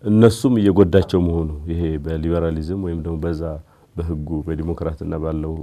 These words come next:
ክርክር እንዳለ ሆኖ በህገ መንግስት በህግ ደረጃ ማዕቀፍ እንዲኖረው በማድረጋቸው ሱቅ በመኖሩ እንደፈለክ እንደ ማስቲካ ከረሜላ እየሄደ ማንኛውም ወጣት የሚገዛበት አይነት ህግ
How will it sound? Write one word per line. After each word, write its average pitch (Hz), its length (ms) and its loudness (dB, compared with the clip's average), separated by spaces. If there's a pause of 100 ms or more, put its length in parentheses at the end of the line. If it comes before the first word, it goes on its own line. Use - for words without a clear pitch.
(120)
ክርክር - 400 -10
እንዳለ 78 320 -4
ሆኖ 82 180 -8 (1000)
በህገ 92 380 0
መንግስት 87 400 -2 (340)
በህግ 87 400 2
ደረጃ 80 300 -4 (100)
ማዕቀፍ 87 440 0
እንዲኖረው 82 420 -2 (180)
በማድረጋቸው 80 800 -4 (880)
ሱቅ - 240 0
በመኖሩ 80 460 0 (920)
እንደፈለክ 82 580 -6
እንደ 80 200 -4 (1000)
ማስቲካ 82 460 -8
ከረሜላ 80 500 -6 (360)
እየሄደ 80 440 -6
ማንኛውም 85 520 -6
ወጣት 78 300 -10
የሚገዛበት 78 680 -6
አይነት 80 360 -10
ህግ 76 200 -8